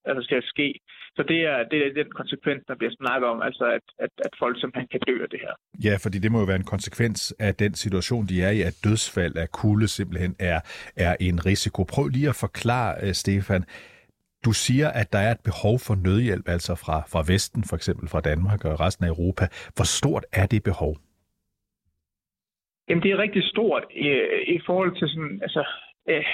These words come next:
Speaker 1: at sørge for, at folk kan holde varmen, og folk kan få en, øh, fyldt deres maver op. Altså, i nogle af de her landsbyer, hvor folk normalvis har været, øh, har været, altså, ledet deres køkkenhaver, der har de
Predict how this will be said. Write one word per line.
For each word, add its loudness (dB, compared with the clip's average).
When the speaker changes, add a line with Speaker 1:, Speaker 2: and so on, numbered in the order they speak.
Speaker 1:
at -2
sørge 0
for, 0
at -6
folk 0
kan -2
holde 0
varmen, 0
og -2
folk -2
kan -2
få 2
en, -2
øh, 0
fyldt -2
deres -2
maver 0
op. 0
Altså, -2
i 0
nogle 2
af 0
de 2
her 0
landsbyer, -4
hvor 0
folk -2
normalvis 0
har 0
været, 0
øh, 0
har -2
været, -2
altså, -2
ledet 2
deres -4
køkkenhaver, 0
der -2
har -2
de 0